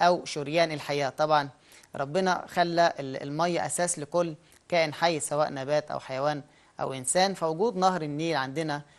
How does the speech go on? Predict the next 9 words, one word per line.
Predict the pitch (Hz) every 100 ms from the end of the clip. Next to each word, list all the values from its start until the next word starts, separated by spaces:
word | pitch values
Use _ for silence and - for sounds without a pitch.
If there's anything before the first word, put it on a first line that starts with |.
| _
والأراضي | 143 151 135 139 147 170
الخصبة | 147 - 190 175 190 208 - _
خلى | - 208 220
مصر، | 180 190 - - _ _
وطبعًا | 147 208 233 196
الجو | 156 156 202 175
المعتدل | 151 135 - 214 165 139
في | 120 151
المناخ | 143 135 165 196 -